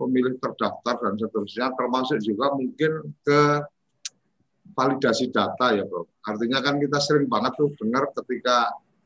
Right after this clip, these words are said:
apa, eh, udah deket-deket mau coblosan ribut masalah, apa, daftar pemilih tetap dan seterusnya. Boleh dibagi informasinya, Prof? Administrasi kependudukan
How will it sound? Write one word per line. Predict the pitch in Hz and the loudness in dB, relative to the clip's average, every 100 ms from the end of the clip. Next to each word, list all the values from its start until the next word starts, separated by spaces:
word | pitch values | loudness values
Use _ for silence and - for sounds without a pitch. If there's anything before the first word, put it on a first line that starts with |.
| _ | _
apa, | - 113 110 143 165 156 | -2 0 2 4 6 6
eh, | 117 110 107 110 - | 4 2 2 0 -4
udah | - 120 | -4 -2
deket-deket | 113 - 110 110 123 - | -4 -6 -8 -6 -6 -4
mau | 120 | -4
coblosan | 131 117 107 101 135 143 | -2 -2 -2 0 2 2
ribut | 123 123 104 - | 0 -2 -4 -2
masalah, | 107 - - 107 107 - _ _ _ _ _ | -2 -2 -2 0 -2 -8 _ _ _ _ _
apa, | 101 104 113 127 139 143 143 | -6 -4 0 4 4 4 0
daftar | 101 95 104 | -6 -4 -6
pemilih | - 113 113 110 | -4 -2 0 0
tetap | - 127 - 117 113 113 | -2 -10 -4 0 0 -2
dan | 98 | -6
seterusnya. | 98 98 104 104 - 101 90 - _ _ _ _ | -8 -8 -4 -4 -6 -12 -12 -16 _ _ _ _
Boleh | 135 165 | 8 8
dibagi | 175 175 180 175 - 156 160 175 170 | 10 10 10 8 6 6 6 6 4
informasinya, | 175 175 175 175 180 190 190 | 0 2 2 2 2 2 2
Prof? | 185 180 - | 2 -2 -2
Administrasi | 151 151 160 151 165 160 | -6 -6 -6 -2 -2 -2
kependudukan | 165 151 160 127 143 | -4 -2 0 2 4